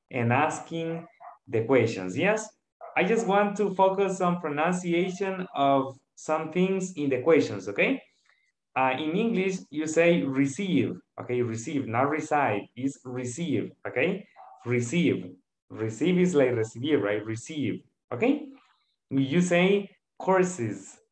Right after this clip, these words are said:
courses, because it's plural, right? In singular, you say course, but in plural, you say courses, okay? In plural, courses.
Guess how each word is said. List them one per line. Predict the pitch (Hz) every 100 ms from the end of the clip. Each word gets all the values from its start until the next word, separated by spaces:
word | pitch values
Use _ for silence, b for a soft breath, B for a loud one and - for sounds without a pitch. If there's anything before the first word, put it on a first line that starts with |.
| _ _ _ _ _ -
courses, | 160 170 147 120 104 95 - - _ _ _ _ _
because | 113 117 131 131
it's | 160
plural, | - 254 190 110
right? | 110 185 220
In | 156 139
singular, | 180 233 226 170
you | 165
say | 160 147
course, | - 202 156 98 - - _ _ _ _ -
but | 110
in | 104 104
plural, | 180 190 180 175
you | 147
say | 156 196 254 269 - _ _ _
courses, | - 160 156 - 104 95 - - _ - 104
okay? | 107 123
In | 123 123
plural, | 127 143 98 -
courses. | - 135 - - 95 92 -